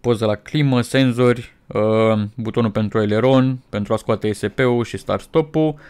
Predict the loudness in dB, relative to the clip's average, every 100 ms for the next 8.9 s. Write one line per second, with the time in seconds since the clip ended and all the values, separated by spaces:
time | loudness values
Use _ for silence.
0 | -20 -20 -20 -20 _ _ _ _ _ _
1 | _ 2 2 2 -6 -4 2 4 4 4
2 | 4 4 2 -4 -20 -6 2 2 2 -2
3 | -6 0 0 2 -2 -4 -2 0 2 2
4 | 2 0 0 -4 -4 -16 -18 _ _ _
5 | _ _ _ -20 _ _ -2 0 0 0
6 | -2 0 -4 -4 0 0 0 -4 0 0
7 | 0 0 -2 -4 2 0 2 -4 -2 -4
8 | -4 -4 -2 0 0 0 0 0